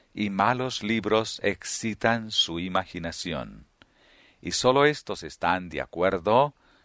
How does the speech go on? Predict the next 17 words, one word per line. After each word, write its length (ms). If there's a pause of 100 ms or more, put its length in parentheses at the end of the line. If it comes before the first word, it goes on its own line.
(100)
con 260
sus 260
depravadas 920
mentes. 1040 (1300)
No 280
aman 320
el 160
trabajo, 640 (800)
y 120
cuando 260
están 380
ocupados 880 (240)
en 160
alguna 440
labor 560
se 240
quejan 640